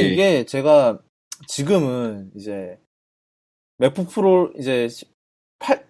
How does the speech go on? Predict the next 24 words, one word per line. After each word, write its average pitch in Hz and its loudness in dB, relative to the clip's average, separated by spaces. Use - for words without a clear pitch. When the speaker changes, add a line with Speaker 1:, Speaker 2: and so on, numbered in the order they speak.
Speaker 2:
램이 147 2
팔 254 -4
기가짜리는 202 0
맥북 117 -12
프로를 185 -2
쓰고 175 -6
있다 143 -2
보니까 117 -4
그렇게 135 -4
탭을 294 0
여러 135 2
개를 170 2
Speaker 1:
예, 123 6
예. 110 8
Speaker 2:
열어보면, 123 2
어, 135 0
Speaker 1:
아. 98 4
Speaker 2:
부하가 190 8
많이 131 2
가요, 110 4
램에. 101 -4
<laughs> - -
그래갖고 196 4
Speaker 1:
네. - -18